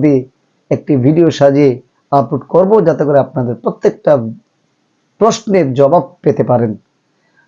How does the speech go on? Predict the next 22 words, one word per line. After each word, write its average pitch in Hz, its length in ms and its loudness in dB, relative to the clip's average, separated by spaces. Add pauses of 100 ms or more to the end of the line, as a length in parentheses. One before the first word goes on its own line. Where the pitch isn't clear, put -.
(280)
আর 202 120 4
ভিডিওটা 220 500 2
অবশ্যই 208 380 2
শেয়ার 196 280 2
করে 175 200 0
ছড়িয়ে 156 300 0
দিবেন, 160 260 0
যাতে 143 200 0
করে 156 140 2
অন্য 180 380 0
ভাই 151 240 2
বোনেরাও 180 500 0 (640)
এখা-, 180 300 0
এই 240 220 2
ভিডিও 170 340 2
থেকে 214 460 0 (1200)
এই 226 120 4
সমস্ত 214 420 0
দোয়া 156 400 4 (420)
শিখতে - 440 -2
পারে, 190 260 2 (180)
তারাও 190 420 2